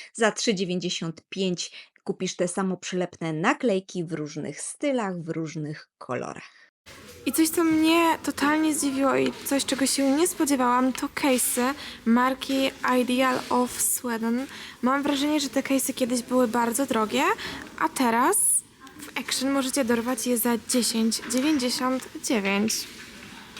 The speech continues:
Speaker 2: Wow. Ale wow. <laughs> O co chodzi? Ładowarka trzy w jednym naładuje twój telefon,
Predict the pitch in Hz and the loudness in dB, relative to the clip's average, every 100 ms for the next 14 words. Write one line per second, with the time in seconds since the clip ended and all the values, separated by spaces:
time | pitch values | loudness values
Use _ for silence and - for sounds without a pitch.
0 | 240 262 196 202 208 - - - - - | -2 0 0 -2 -6 -12 -20 -20 -20 -8
1 | - 269 - - - - - - 330 277 | 0 0 0 -8 -16 -18 -16 -6 0 2
2 | 208 - 269 381 381 - - 466 508 - | 2 -2 4 4 2 -4 -4 -2 -2 -2
3 | 370 494 480 359 226 220 - - - - | -2 4 6 4 2 -4 -10 -16 -16 -18
4 | - - - 247 262 311 349 359 359 349 | -18 -20 -2 2 4 4 2 0 -2 -6
5 | - 381 349 294 269 220 240 269 269 269 | -4 -4 -4 -2 -2 -2 -2 -2 0 -2
6 | 262 320 320 - 269 247 - 320 285 294 | -2 -4 -4 -6 -6 -6 -4 -2 -2 -4
7 | 330 | -6